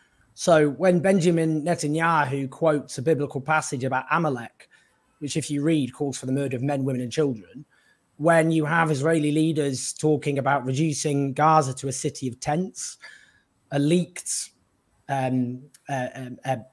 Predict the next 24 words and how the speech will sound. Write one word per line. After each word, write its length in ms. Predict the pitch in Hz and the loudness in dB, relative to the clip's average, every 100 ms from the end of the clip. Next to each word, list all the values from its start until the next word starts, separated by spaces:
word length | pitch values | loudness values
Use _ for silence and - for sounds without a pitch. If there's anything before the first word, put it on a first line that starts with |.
| - 120 | -20 -2
policy 400 | - 185 180 160 | 4 6 6 2
paper 500 | 143 139 123 135 131 | 0 0 0 -2 0
which 240 | 147 - | -2 -4
some 180 | - 151 | -2 0
Israeli 340 | 131 156 147 | 2 2 2
journalists 400 | 131 165 175 160 | 2 4 4 2
got 120 | - 113 | 0 2
hold 320 | 151 175 165 | 6 6 6
of, 180 | 135 123 | 4 2
which 240 | 143 - | 0 -2
spoke 400 | - 160 151 135 | -2 2 2 2
of 220 | 135 120 - - _ _ _ | -4 -6 -14 -20 _ _ _
the 140 | 143 | 2
ethnic 340 | 165 135 165 156 | 2 2 -4 -4
cleansing 580 | - 175 180 143 139 131 | 2 4 4 2 0 0
of 100 | 120 | -2
the 60 | |
Gaza 420 | 123 151 151 131 | 2 4 4 2
Strip. 420 | 127 - 156 - - - _ _ _ _ _ - | -2 -2 -2 -2 -14 -20 _ _ _ _ _ -4
Um, 580 | 143 139 131 127 123 123 _ _ - 131 | 0 2 2 0 -2 -8 _ _ -20 -16
you 100 | 127 | -6
know, 200 | 165 151 127 | -2 -2 0
I 60 | 160 | 2
mean, 280 | 185 175 | 2 0